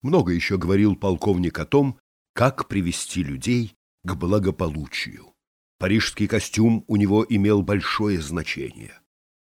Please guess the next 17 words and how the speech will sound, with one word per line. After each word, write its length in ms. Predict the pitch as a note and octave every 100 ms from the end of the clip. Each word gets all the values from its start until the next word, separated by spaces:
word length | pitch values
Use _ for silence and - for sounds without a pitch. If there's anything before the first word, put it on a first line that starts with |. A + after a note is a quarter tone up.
| _ _ _
Он 180 | - B2+
ручался 720 | B2 C3 - C#3+ C#3+ - B2
головой, 500 | A2+ C3 B2 G2 C2
что 240 | - -
если 400 | E2 G#2 - A2
только 600 | A2+ G2+ F2+ C2+ - - - _ _ -
одеть 500 | A2 F#2 A#2+ - -
половину 460 | G#2 A2 A2 G#2+
русских 500 | G#2+ B2 - - F#2
мужиков 640 | G#2 F#2 G2 - G2 - - _ -
в 140 | F2
немецкие 720 | G2+ G#2+ A2 - - - D2+
штаны, 560 | C#2+ - E2 F#2 C#3 C3+ _ _ _ _ _ _ _ -
науки 480 | F2 G#2 G#2 - D#2+
возвысятся, 1000 | F2 D2+ D2+ A#2+ - C#2 - - - _ _ _ _ _ _
торговля 600 | B2+ A#2 G2+ A2+ F2+ F2+
подымется 920 | - E2+ D2 C3 G2+ E2 - - G1+